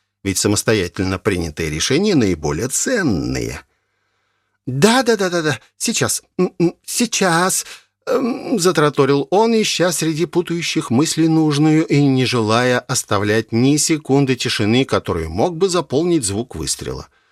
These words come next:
«У меня есть доступ к сейфу, э, с деньгами. Э, там сейчас немного, ну, немного, ну, э, о-, около семидесяти пяти»,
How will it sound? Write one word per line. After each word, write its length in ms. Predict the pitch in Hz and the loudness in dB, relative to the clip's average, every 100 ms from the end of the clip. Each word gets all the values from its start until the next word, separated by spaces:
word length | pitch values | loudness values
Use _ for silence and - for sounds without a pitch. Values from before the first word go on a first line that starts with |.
| - - - - - | -18 -18 -14 -4 2
«У 120 | 214 | 2
меня 240 | 175 170 | 2 0
есть 460 | 185 151 151 - - _ _ _ _ _ 214 | 0 -2 -4 -8 -16 _ _ _ _ _ -6
доступ 500 | 330 392 254 359 - | 2 2 2 -4 -4
к 20 | |
сейфу, 600 | - - 135 - 165 151 - | -4 0 0 0 -4 -4 -6
э, 160 | 143 143 | -6 -6
с 140 | 202 170 | -2 2
деньгами. 520 | 269 123 95 107 120 _ _ | 4 2 0 -4 -8 _ _
Э, 220 | - - - | -12 -10 -2
там 240 | 277 254 | 0 2
сейчас 400 | - 151 185 185 | 0 0 0 0
немного, 340 | 156 147 139 170 | 2 2 2 2
ну, 560 | 180 139 165 240 277 - | 2 2 2 0 -2 -4
немного, 960 | - - 101 85 73 65 65 101 170 175 - _ _ - | -8 -2 0 0 -4 -4 -2 0 0 -2 -12 _ _ 2
ну, 560 | 311 262 247 247 226 - - - - | 4 4 0 -2 -4 -4 -8 -8 -8
э, 360 | - - 254 - - - - _ _ - | -6 -4 -4 -6 -12 -16 -18 _ _ -2
о-, 160 | 294 - | -2 0
около 300 | 277 302 269 | -2 0 0
семидесяти 600 | - - 262 262 233 - | 0 2 4 4 2 -2
пяти», 500 | 226 226 233 202 220 | -4 -2 0 0 0